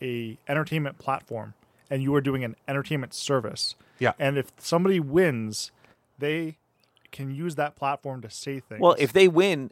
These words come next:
Speaker 3: and you, and they didn't sign anything stating that they couldn't or shouldn't
Speaker 1: Yes.
Speaker 3: do this, then,
Speaker 1: Now
Speaker 3: and you put a mic in front of their mouth.
Speaker 1: Right.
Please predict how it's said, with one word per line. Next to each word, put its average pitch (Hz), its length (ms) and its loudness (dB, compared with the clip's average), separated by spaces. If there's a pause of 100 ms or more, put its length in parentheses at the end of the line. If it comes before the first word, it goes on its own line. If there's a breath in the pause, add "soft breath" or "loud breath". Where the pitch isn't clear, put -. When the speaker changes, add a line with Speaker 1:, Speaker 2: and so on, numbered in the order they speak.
(120)
Speaker 3:
and 143 160 0
you, 139 180 0 (120)
and 135 120 -2
they 131 80 2
didn't 165 200 -2
sign 180 320 0
anything 131 340 -6
stating 135 400 -2
that 117 140 -6 (320)
they 120 200 0
couldn't 143 460 -2
or 117 80 -2
shouldn't 151 300 -2
Speaker 1:
Yes. 107 120 -6
Speaker 3:
do 196 220 -2
this, 107 400 -4
then, 139 200 2
Speaker 1:
Now 143 60 -4
Speaker 3:
and 131 100 -2
you 135 60 -2
put 170 140 4
a 127 40 4
mic 160 240 0
in 139 100 -6
front 117 140 -4
of 107 40 -6
their 104 80 -4
mouth. 101 400 -6
Speaker 1:
Right. 139 180 -2